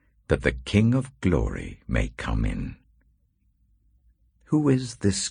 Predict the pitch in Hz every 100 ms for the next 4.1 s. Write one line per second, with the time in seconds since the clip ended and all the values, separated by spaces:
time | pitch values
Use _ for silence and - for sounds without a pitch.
0 | - - 101 101 104 98 - - 95 104
1 | 110 120 - _ _ _ _ _ _ _
2 | _ _ - 58 60 85 82 76 - -
3 | - 80 80 80 80 73 69 - 60 62